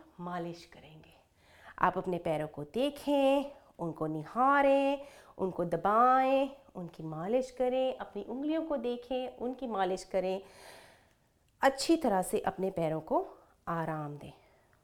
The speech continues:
और अपने हाथों से अब अपने घुटनों को अंदर की तरफ लेके जाइए। अपने घुटनों को छाती से लगा के एक ज़ोर से झप्पी दीजिए। अपने आप को धन्यवाद कीजिए या आपको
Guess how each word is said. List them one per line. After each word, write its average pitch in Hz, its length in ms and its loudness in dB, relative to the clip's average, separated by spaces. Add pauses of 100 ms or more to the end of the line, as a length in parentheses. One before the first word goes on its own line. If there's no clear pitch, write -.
(4000)
और 254 260 4
अपने 185 240 -2
हाथों 165 400 -4
से 175 220 -6
अब - 180 -14
अपने 156 240 -8
घुटनों 190 400 -6
को 175 440 -6 (120)
अंदर 160 440 -4
की 160 180 -10
तरफ 143 320 -10
लेके 147 220 -10
जाइए। 151 460 -8 (1120)
अपने 165 240 -4
घुटनों 180 320 -4
को 185 120 -2
छाती 175 380 -2
से 175 140 0
लगा 147 260 2
के 220 140 0
एक 156 400 -6
ज़ोर 208 560 6
से 277 160 4
झप्पी 285 320 6
दीजिए। 302 440 8
अपने 175 440 2
आप 180 320 4
को 180 180 6
धन्यवाद 160 640 2
कीजिए 254 400 4
या 214 200 6
आपको 160 420 0